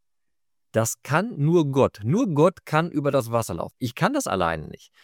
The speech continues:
Und dann kommt dieser Moment, "Warte mal, wenn du sagst, ich bin es, dann zeig, dass du es bist. Lass mich teilhaben daran. Ruf mich zu dir. Ruf mich zu dir." Und dann macht Jesus das. Er ermächtigt ihn. Er ermächtigt ihn wirklich zu kommen.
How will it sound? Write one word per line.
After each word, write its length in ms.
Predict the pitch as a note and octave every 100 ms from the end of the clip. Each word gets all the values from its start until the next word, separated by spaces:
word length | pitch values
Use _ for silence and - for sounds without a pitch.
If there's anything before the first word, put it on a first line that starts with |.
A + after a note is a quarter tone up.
| _
Und 140 | G#2+ B2+
dann 160 | A#2+
kommt 180 | G#3 F3
dieser 160 | E3 D#3+
Moment, 400 | D3+ D3+ D3+ B2
"Warte 240 | A#2 -
mal, 180 | C#2 - _ _ -
wenn 220 | A#2 A2+
du 200 | D#3+ D4
sagst, 420 | A#3 D#3+ B2+ - -
ich 180 | C3+ -
bin 180 | E3+ D#3
es, 260 | - - _ _ _ _ _ _ -
dann 140 | A#2+
zeig, 280 | - D#3 F#3
dass 160 | D#3 -
du 160 | A#2+
es 120 | G2+ -
bist. 200 | F#2 -
Lass 260 | C#3+ E3+ E3+
mich 160 | E3 - _ -
teilhaben 760 | E3+ A3+ C#4+ B2+ G2+ F2+ F#2+
daran. 300 | F2 E2 D#2+
Ruf 500 | G#2+ D3+ D4+ F4+ -
mich 240 | D3 -
zu 260 | - C3 A2
dir. 220 | E2+ - _ _ -
Ruf 540 | A2 E3+ C#4+ E4+ -
mich 260 | G3+ A3 -
zu 220 | - B3
dir." 120 | D3
Und 60 | G#2+
dann 100 | B2
macht 300 | G#3 - -
Jesus 380 | G2+ E2 - -
das. 120 | - _ _ _ -
Er 140 | C#3 C3+
ermächtigt 920 | D3 D#3+ B3 - - - F2+ - -
ihn. 220 | C#2+ - _ _ _ _ _ _ _ _ _ -
Er 140 | D3 B2
ermächtigt 680 | B2 C3+ B3 - - E3+
ihn 160 | E3+ C#3+
wirklich 320 | A3+ B3 -
zu 120 | -
kommen. 340 | A3 C4 D#3+